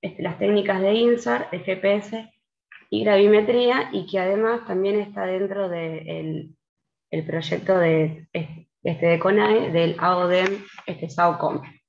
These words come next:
Entonces, la idea es, eh, estudiar la deformación de la caldera del Cerro Blanco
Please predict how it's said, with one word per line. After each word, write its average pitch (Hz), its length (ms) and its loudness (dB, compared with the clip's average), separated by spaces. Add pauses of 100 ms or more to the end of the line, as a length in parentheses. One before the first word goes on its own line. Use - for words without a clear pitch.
(1080)
Entonces, 262 760 2
la 180 200 2
idea 226 680 0
es, 196 480 -4
eh, 170 220 -2
estudiar 202 560 -2
la 180 200 -2
deformación 170 880 -6
de 180 100 -4
la 165 160 -6
caldera 175 560 -4
del 160 180 -8
Cerro 196 380 -6
Blanco 240 580 -6